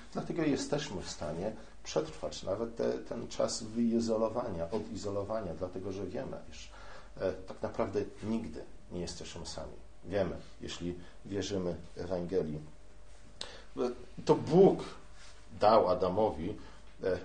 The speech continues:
tę drugą osobę, bez której było mu źle, było mu niedobrze. Nie? To Bóg, e, w ostatecznym rozrachunku stanowi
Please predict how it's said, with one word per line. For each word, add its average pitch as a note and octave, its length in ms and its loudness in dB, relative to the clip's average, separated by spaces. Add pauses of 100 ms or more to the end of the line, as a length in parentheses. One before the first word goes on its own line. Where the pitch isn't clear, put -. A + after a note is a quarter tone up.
(300)
tę A2+ 200 4
drugą A#2 340 4
osobę, F#2 400 6 (320)
bez - 140 -6
której F#2+ 300 -2
było G2 300 0
mu F2+ 160 -2
źle, F#2 340 0 (420)
było G3+ 180 2
mu F#3+ 140 2
niedobrze. F#2 560 6 (240)
Nie? C#3+ 120 6
To C#3 160 8
Bóg, D3+ 380 8
e, D3+ 40 -2 (960)
w C3 40 6
ostatecznym B2+ 560 4
rozrachunku A#2 600 2
stanowi A2 680 4